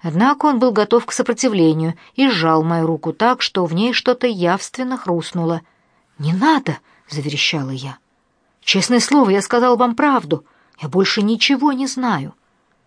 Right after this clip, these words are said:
"Делай, что велено", — приказала хозяйка Костяну. "Постойте", — раздался за спиной Виктории знакомый голос. Это был тот самый вальяжный, бархатистый голос, который я слышала в подвале садовника.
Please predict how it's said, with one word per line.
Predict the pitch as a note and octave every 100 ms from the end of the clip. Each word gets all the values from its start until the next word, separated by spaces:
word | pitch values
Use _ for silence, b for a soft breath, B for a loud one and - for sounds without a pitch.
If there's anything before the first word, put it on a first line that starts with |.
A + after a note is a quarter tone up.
| _ _ _
"Делай, | A3 D4 E3 C#3
что | - F3
велено", — | D3+ D3+ C#3+ D3 C#3 b b _
приказала | F3 D#3+ D#3 D3+ C#3
хозяйка | D3+ D#3 G3 A3 D#3
Костяну. | F3 E3 - D3 C3+ C3 _ _ _ _ _ _ _ _ _
"Постойте", — | C#4+ - D#3 C3+ - D3+ C#3+ _ _ _ -
раздался | F3+ D#3+ G3+ F3 -
за | D#3+
спиной | E3 - E3+ F3
Виктории | D#3+ - C4 A#3
знакомый | E3 E3+ - G#3 A#3
голос. | F3+ C#3 C3 - - _ _ _ _ _ -
Это | D#4 C4
был | C#4 C4
тот | C4+ C4+
самый | C#4+ A#3+ F#3
вальяжный, | F#3 F#3+ A#3 C4+ A#3 A#3+ A#3 B -
бархатистый | F#3 G#3 F#3+ A#3 - F#3
голос, | E3+ A#3 C4+ C4+ -
который | F3 A3+ B3 A#3+
я | G3
слышала | F3 F3 G#3 - A#3+ A#3 b b
в | -
подвале | - A#3+ G3+ F#3 F#3+
садовника. | - G#3+ D3 C3+ C#3+ - D3+